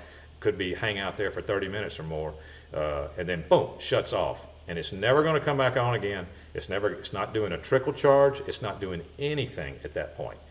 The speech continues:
It is off. There's nothing going into your battery pack. So you have to understand, an idle battery pack has a slight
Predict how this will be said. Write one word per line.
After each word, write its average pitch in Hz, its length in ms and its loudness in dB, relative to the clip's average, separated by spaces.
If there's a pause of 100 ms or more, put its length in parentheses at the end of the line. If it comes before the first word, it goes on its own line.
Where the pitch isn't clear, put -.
(140)
It 101 140 6
is 85 240 -2
off. - 500 2
There's 80 200 -8
nothing 123 420 0
going 123 220 4
into 113 180 -2
your 101 120 0
battery 85 320 0
pack. 62 280 -8 (320)
So - 120 0
you 104 140 4
have 107 140 6
to 104 100 -4
understand, 101 540 -2
an 90 120 -6 (140)
idle 123 380 4
battery 110 560 2
pack 67 320 -4 (460)
has 92 580 2
a 85 300 -2
slight - 840 2